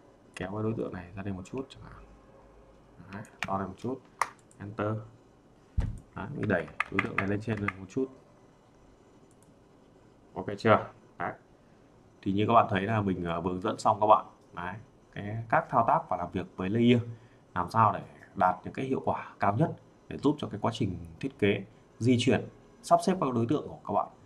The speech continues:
một cách là hiệu quả nhất và hấp dẫn người xem nhất dựa vào những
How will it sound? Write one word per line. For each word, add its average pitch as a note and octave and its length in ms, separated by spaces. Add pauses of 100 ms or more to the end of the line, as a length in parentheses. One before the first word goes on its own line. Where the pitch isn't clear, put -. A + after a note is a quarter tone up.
(240)
một - 120
cách A#2+ 200
là D#2+ 300
hiệu G#2 180
quả - 140
nhất - 260 (220)
và D#2+ 180
hấp A#2+ 160
dẫn - 180
người A2+ 100
xem G2 220
nhất D#3 200 (320)
dựa G#2 240
vào F2+ 180
những F2 140